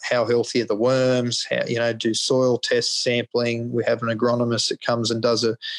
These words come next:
you know, checks on what's going on and advises us, "Look, we need this, we need to do that." Uh, the cows might be lacking in a little bit of this. We'll put, we'll get a, a, you know, a lick, a lick block in this paddock. So we, you know, we care about the land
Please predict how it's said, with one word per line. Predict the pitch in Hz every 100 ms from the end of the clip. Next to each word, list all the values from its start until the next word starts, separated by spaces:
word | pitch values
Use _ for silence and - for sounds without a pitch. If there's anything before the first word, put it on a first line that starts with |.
| - -
you |
know, | 113
checks | - - 117 -
on | 120 113 127
what's | - -
going | - 113 113
on | 123 123
and | 113
advises | 110 104 120 120 120 113 107
us, | 117 117 107 -
"Look, | 113 -
we | 113
need | 110 110 -
this, | 120 -
we | 117
need | 110 107
to | -
do | - 113 117
that." | 120 120 _ - - - -
Uh, | 117
the | 127
cows | - 120 120 -
might | 117 113
be | 120
lacking | 117 117 - 117
in | 113
a |
little | 117 113
bit | 107 110
of | 110
this. | 120 - 123
We'll | 110
put, | - - -
we'll | 120
get | 110 110
a, | 107 -
a, | 117 - -
you | 117
know, | 107 107
a |
lick, | 117 135 139 - -
a | 120
lick | 131 135 -
block | 131 127 131 _ _ _
in | 135 123
this | 127 -
paddock. | - 127 131 127
So | - 135
we, | 127 131 131 - - - -
you | 160
know, |
we | 156 165
care | - 143 139
about | 135 135
the | 120
land | 117 120 120 120 120